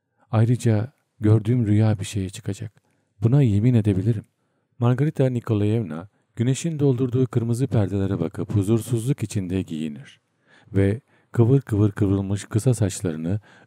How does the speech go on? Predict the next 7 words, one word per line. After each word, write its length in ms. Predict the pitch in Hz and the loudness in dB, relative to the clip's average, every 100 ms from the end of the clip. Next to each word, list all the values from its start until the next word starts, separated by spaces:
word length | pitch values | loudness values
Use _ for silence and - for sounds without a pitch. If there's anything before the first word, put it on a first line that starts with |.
| _ | _
üçlü 300 | - - 170 | -10 0 0
aynanın 360 | 131 120 117 113 | 2 0 2 0
önünde 200 | 101 104 | 0 0
tararken 540 | 98 101 101 92 104 - | 0 0 -2 -4 -6 -8
işte 400 | 120 - 139 120 | -8 0 2 4
böyle 280 | 120 107 101 | 4 2 -2
fısıldıyordu. 800 | 101 - 82 - 76 73 - | -6 -6 -6 -6 -10 -12 -20